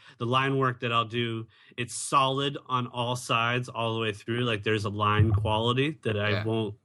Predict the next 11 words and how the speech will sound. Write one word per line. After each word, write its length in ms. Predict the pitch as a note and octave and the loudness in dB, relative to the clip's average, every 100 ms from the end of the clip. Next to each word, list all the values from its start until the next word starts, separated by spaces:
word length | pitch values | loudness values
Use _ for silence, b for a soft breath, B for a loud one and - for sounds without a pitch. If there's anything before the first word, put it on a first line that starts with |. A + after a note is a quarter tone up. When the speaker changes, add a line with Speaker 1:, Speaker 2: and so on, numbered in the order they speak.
| _ | _
Speaker 1:
let 140 | A2 G#2 | -12 -4
waver. 480 | A2+ A2+ A#2+ D3+ E3 | -2 0 4 2 2
Like, 200 | C3 G#2+ | -2 0
I'm 120 | G#2 | -4
such 280 | G#2 A2+ G#2 | -2 -4 -4
a, 120 | G#2+ G#2 G2+ B B B B B B - | -6 -10 -16 B B B B B B -8
I'm 100 | G#2+ | -4
such 280 | - B2+ A2+ | -2 -2 -2
a 60 | |
fucking 520 | G2+ A#2+ A2+ G#2+ G#2 G#2+ | -4 -4 -2 -2 -2 -2
obsessive 560 | G#2 - A2+ G#2+ A2 | -6 -2 -2 -2 -4